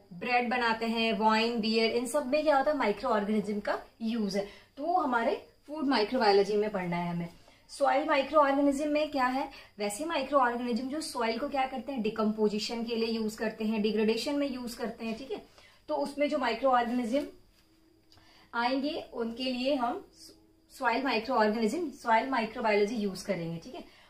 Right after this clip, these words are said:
अब है water microbiology। कुछ माइक्रो ऑर्गेनिज्म क्या होते हैं, Water में present होते हैं, उन, बहुत सारा है आपका plant है water से। एयर माइक्रोबायोलॉजी में क्या होगा,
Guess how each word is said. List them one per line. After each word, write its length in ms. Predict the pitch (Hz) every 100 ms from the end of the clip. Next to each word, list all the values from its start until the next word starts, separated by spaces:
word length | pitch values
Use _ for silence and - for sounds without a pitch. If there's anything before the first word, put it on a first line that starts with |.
| _
अब 120 | 240 302
है 80 |
water 380 | 247 240 254 302
microbiology। 760 | 277 233 240 254 202 185 170 - - _
कुछ 340 | 302 311 - - - _ 233
माइक्रो 300 | 247 277 285
ऑर्गेनिज्म 640 | 254 269 262 262 262 294
क्या 180 | 269 240
होते 200 | 233 254
हैं, 120 | 269
Water 360 | 220 196 208 226
में 220 | 359 -
present 460 | 220 196 226 240
होते 220 | 262 233 254
हैं, 200 | 247 247
उन, 320 | 220 214 202 - - 202
बहुत 260 | 247 320
सारा 220 | 330 294 269
है 260 | 254 240
आपका 240 | 226 - 254
plant 500 | - 226 214 226 233
है 140 | 226
water 300 | 196 202 220
से। 260 | 226 220 - - - - _ _ _ _ -
एयर 260 | 277 294 320
माइक्रोबायोलॉजी 680 | 285 277 302 285 269 262 277
में 160 | 285
क्या 100 | 277
होगा, 460 | 262 254 262 285